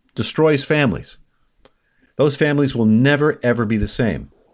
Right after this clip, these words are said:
And it's not the police's job to protect you and to protect me. We're ultimately responsible for our own safety and the safety of our family and friends, or family.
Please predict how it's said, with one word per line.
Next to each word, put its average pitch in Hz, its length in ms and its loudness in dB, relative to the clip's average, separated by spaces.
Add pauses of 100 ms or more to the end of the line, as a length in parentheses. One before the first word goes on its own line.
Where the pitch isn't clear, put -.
(920)
And 165 100 2
it's 170 140 0
not 262 140 2
the 254 60 0
police's 185 560 0
job 107 380 0
to 131 100 -12
protect 165 480 -4
you - 240 -10 (360)
and 110 120 -6
to 107 80 -10
protect 120 380 -2
me. 80 300 -6 (960)
We're 208 400 2
ultimately 151 460 0
responsible 113 800 -2 (100)
for 113 240 0
our 101 320 0
own 117 220 0
safety 90 420 -4
and 64 100 -10
the 80 40 -10
safety 110 340 -2
of 90 80 0
our 90 100 2
family 104 440 0
and 95 100 -2
friends, 98 400 -4
or 113 80 -14
family. 117 480 -2